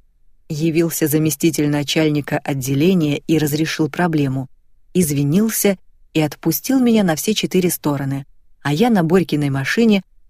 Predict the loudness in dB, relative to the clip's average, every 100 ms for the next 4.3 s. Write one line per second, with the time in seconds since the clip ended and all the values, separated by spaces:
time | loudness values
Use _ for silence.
0 | _ -8 -8 -4 0 2 0 0 -2 -2
1 | 0 -2 -2 -4 -6 -8 -14 -18 _ -20
2 | -20 _ _ _ _ -6 -2 0 2 0
3 | 0 2 2 2 0 -2 -2 -4 -6 -8
4 | -8 -10